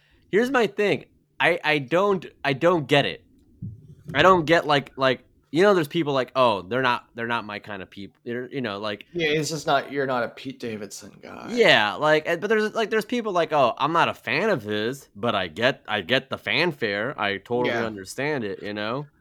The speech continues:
Speaker 2: You're the opposite. You are a fan, but you don't know
Speaker 1: <laughs>
Speaker 2: why.
Speaker 1: Yeah, I think he's probably a great guy.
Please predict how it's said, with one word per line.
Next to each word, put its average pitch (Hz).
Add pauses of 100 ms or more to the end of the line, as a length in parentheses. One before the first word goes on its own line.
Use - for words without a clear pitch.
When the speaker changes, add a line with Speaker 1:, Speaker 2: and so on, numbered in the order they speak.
(260)
Speaker 2:
You're 139
the 120
opposite. 107
You 131
are 151
a 110
fan, 98
but 98
you 104
don't 107
know 104
Speaker 1:
<laughs> -
Speaker 2:
why. 156 (1300)
Speaker 1:
Yeah, 185
I 135
think 165
he's 139
probably 120
a 107
great 104
guy. 117